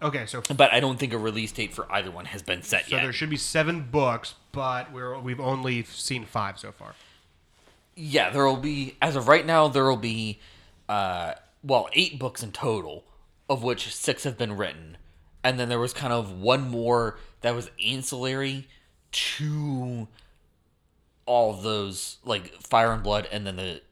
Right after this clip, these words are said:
Speaker 2: like, Ice and Fire Game of Thrones series, um, that was written called Dunk and Egg. Dunk and Egg.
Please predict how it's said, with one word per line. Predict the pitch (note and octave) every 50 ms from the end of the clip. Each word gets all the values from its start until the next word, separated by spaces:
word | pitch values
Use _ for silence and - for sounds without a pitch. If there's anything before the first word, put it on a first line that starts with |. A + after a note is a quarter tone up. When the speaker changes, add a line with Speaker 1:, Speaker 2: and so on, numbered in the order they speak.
| _ _ _ _ F#2+ F2+ E2+ _ - F#2+
Speaker 2:
like, | A2 G#2 F2+ E2+ E2+ - _ _ _ _ _ _ -
Ice | G#2 A2 A#2 A2+ - - - - - _
and | G#2 G#2 F#2+
Fire | - - - F#2+ F2+ F2+ F2 F2 F2+ E2+ - -
Game | A2+ A2+ G#2 G2
of | -
Thrones | - G2+ G2 E2+ E2+ E2+ E2 E2
series, | - - - - A#2+ G#2+ F#2 D#2 D2 C#2 C2+ C#2 - - - - _ _ - _ _ _ _ _ -
um, | G#2 G2+ F#2+ F2 E2+ E2 D2+ D2+ D#2 E2 - _ _ - - -
that | B2 A2 G2+
was | G#2 G2+ -
written | G#2+ F2 F#2 F#2
called | - - G2+ F#2+ F#2+ F#2+ G2 - _ - _ _ _
Dunk | - C3 B2 A#2 F#2
and | A2 F#2+ D2+ D#2
Egg. | F#2+ F#2 F2 D#2+ D2+ D2+ D2+ D2+ - _ _ _ _ _ _ _ _ _ _ _ _ _ _ _ _ _ _ _ _ _ _ _ _ _ _ _ B2 A2+
Dunk | - A#2+ A2+ A2 G#2 - - _
and | - A2 A2+ G#2+ G2 F2+ - -
Egg. | G2+ F2+ D#2+ C2 C#2 D2 - -